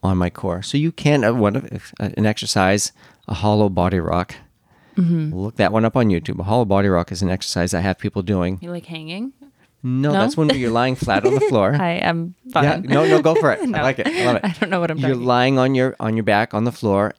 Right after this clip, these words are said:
Speaker 1: and your arms are extended
Speaker 2: Okay,
Speaker 1: over
Speaker 2: gotcha.
Speaker 1: your head. Legs are straight out or, or bent, depending on where you are,
Speaker 2: Yeah.
Speaker 1: how you're in core strength. And you're just kinda rocking like a boat. I'll call it a hollow
Speaker 2: Gotcha,
Speaker 1: body rock.
Speaker 2: gotcha.
Speaker 1: And that will strengthen your core in a way that you,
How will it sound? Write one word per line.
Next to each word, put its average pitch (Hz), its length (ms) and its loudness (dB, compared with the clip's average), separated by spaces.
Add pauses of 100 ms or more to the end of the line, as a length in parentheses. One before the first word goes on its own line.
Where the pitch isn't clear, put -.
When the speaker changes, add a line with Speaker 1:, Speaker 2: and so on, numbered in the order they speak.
Speaker 1:
and 98 320 -2
your 90 160 -6 (100)
arms 104 320 -6
are 110 60 -6
extended 95 640 -6 (160)
Speaker 2:
Okay, 185 340 -10
Speaker 1:
over 101 120 0
Speaker 2:
gotcha. 113 100 -2
Speaker 1:
your 117 120 2
head. 104 360 0 (340)
Legs 95 360 -2
are 101 60 -4
straight 101 300 2
out 92 320 2 (160)
or, 123 220 2 (120)
or 123 140 4
bent, 123 220 0
depending 107 260 0
on 104 120 4
where 98 100 4
you 101 140 4
are, 98 340 2
Speaker 2:
Yeah. 170 260 -8
Speaker 1:
how 95 120 -2
you're 101 180 0
in 101 160 0
core 110 220 2
strength. 92 400 -2 (840)
And 98 160 2
you're 95 100 0
just 98 180 -8
kinda 92 460 -2
rocking 98 420 0
like 92 180 0
a 85 60 0
boat. 90 260 0 (100)
I'll - 60 -20
call 85 200 -8
it 98 60 -16
a 104 100 -14 (500)
hollow 87 500 -4 (160)
Speaker 2:
Gotcha, 127 160 -2
Speaker 1:
body 92 220 0
rock. 90 260 0
Speaker 2:
gotcha. - 160 -6
Speaker 1:
And 95 240 0
that 113 160 2
will 135 80 0
strengthen 120 340 0
your 101 100 2
core 120 200 0
in 101 60 2
a 95 60 2
way 98 180 2
that 98 120 -2
you, 101 140 -2